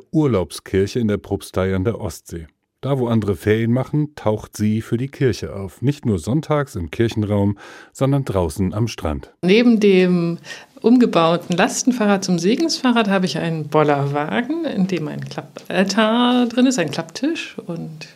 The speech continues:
Speaker 2: Kerze und Kreuz. Und nein, ich trage keine Gummistiefel, ich mache das fast alles barfuß.
Speaker 1: Dass Kirche ihnen etwas zu geben hat, das ist für immer weniger Menschen selbstverständlich. Deshalb ist es eigentlich nur konsequent, dass sich die Kirche mit Angeboten wie der Urlaubsseelsorge auf den Weg macht. Aus dem alten „Kommt zu uns“ wird ein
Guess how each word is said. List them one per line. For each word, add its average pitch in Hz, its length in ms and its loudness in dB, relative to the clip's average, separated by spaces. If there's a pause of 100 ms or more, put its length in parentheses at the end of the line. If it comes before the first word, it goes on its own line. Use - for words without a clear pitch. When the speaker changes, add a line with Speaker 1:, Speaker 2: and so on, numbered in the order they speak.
Speaker 2:
Kerze 165 480 -2
und 156 200 -6
Kreuz. 151 560 -8
Und 165 80 -2
nein, 170 180 4
ich 220 140 0
trage 180 300 0
keine 240 320 4
Gummistiefel, 208 640 2
ich 180 140 -4
mache 180 200 0
das 175 180 -4
fast 180 260 -4
alles 165 240 -4
barfuß. 170 680 -2
Speaker 1:
Dass - 160 -6
Kirche 160 280 0
ihnen 110 160 2
etwas 92 280 -2
zu 92 120 -4
geben 131 360 0
hat, 113 180 0 (100)
das 107 180 0
ist 120 160 -4
für 120 120 0
immer 120 260 2
weniger 110 300 2
Menschen 107 340 0
selbstverständlich. - 920 -4 (160)
Deshalb 160 280 0
ist 135 140 -4
es 120 120 0
eigentlich 160 400 -2
nur 135 180 2
konsequent, 104 760 0 (360)
dass - 160 -2
sich 92 140 -2
die 95 140 -4
Kirche - 440 -2
mit 101 180 0
Angeboten 101 600 -2
wie 90 80 -4
der 87 160 0
Urlaubsseelsorge 95 920 0
auf 92 140 -6
den 90 240 -2
Weg 127 260 2
macht. - 360 -12
Aus 120 200 -4
dem 143 180 0
alten 147 500 0
„Kommt 113 440 -2
zu 190 200 0
uns“ 120 460 -2
wird 113 260 -2
ein 113 320 2